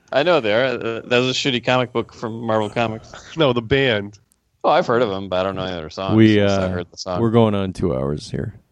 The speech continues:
Speaker 3: So,
Speaker 2: Okay, sorry.
Speaker 3: Derek, what is your recommendation for Not Nation? Obviously,
Speaker 1: Not to watch
Speaker 3: don't
Speaker 1: Glow.
Speaker 3: watch Glow, <laughs> right?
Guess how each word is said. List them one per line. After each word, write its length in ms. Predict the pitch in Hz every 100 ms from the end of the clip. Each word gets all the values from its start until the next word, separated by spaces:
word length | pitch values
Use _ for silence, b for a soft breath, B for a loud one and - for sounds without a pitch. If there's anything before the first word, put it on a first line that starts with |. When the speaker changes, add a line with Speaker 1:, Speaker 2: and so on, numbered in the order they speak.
| _ _
Speaker 3:
So, 160 | -
Speaker 2:
Okay, 300 | - 123 117
sorry. 260 | 107 113 123 - b
Speaker 3:
Derek, 340 | 127 127 107
what 180 | 107 117
is 140 | 120 104
your 100 | 107
recommendation 760 | 101 92 98 95 95 92 95
for 160 | 90 90
Not 240 | 87 80
Nation? 500 | 64 69 69 - - - - _
Obviously, 500 | - 110 104 101 107 98
Speaker 1:
Not 160 | 95
to 60 | -
watch 160 | 95 95
Speaker 3:
don't 180 | 117 110
Speaker 1:
Glow. 160 | 92
Speaker 3:
watch 300 | 95 92 -
Glow, 200 | - 101 - -
<laughs> 140 | -
right? 260 | - -